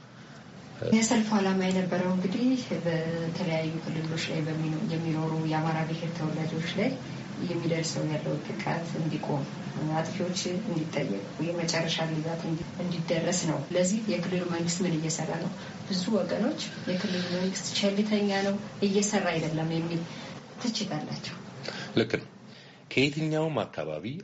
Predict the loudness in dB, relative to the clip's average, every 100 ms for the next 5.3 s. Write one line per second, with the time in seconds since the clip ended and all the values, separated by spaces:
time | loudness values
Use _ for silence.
0 | -2 0 0 0 -2 -6 -6 -8 -2 -2
1 | -2 -4 -8 -6 -6 -4 -6 -4 -4 -6
2 | -18 -20 -18 -4 -4 -2 -2 0 0 -2
3 | -4 -4 -4 -2 -2 -4 -8 -10 0 2
4 | 2 -2 -4 -6 -6 -6 -4 -4 -6 -2
5 | 2 4 2